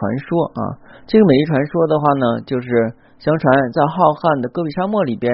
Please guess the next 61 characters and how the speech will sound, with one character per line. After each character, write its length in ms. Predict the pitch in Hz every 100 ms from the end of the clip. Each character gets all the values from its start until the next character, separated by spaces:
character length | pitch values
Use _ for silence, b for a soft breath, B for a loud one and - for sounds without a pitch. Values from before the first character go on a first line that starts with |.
| 127
呢， 160 | 123
有 160 | 113 113
一 80 | 143
种 160 | - 113 - -
生 180 | 160
长 140 | 175 120
了 160 | 76 101
千 160 | - 190
万 100 | 180
年 100 | 131
的 80 | 143
石 60 | - 123
头， 240 | 165 147 - B B
它 140 | - 131
是 100 | 151
一 40 |
种 140 | 127 117
植 140 | 135
物 80 | 160
的 100 | 147
结 80 | 135 156
晶 200 | 180 202
体， 80 | - 117 123 117
它 80 | 135
的 100 | 135
植 200 | 127 135
物 80 | 147
种 240 | 143 104
子 80 | 104 127 131 - B B -
天 160 | 190
生 180 | 190 202
成 140 | 214 127 156
对 80 | 220
儿， 160 | 160 - B B
开 100 | 208
花 100 | 220 226
后 320 | 220 226 151 -
根 200 | - 202
茎 120 | 226 160 143
相 180 | 196 202
连， 300 | 135 117 127
犹 220 | 117 131
如 340 | 143 143 131 - _ _
玫 120 | 117 104 135
瑰。 240 | 170 160 - B B -
如 100 | 233
果 120 | 180 -
其 80 | 196
中 160 | 220 208 - -
一 180 | 196 151
株 200 | - 202 -
死 100 | -
亡， 260 | 113 104 123
另 120 | 156
外 160 | 160 135
一 40 |
株 180 | 131 139
也 120 | 107
不 220 | - 113
再 320 | 127 180 135 -
开 160 | -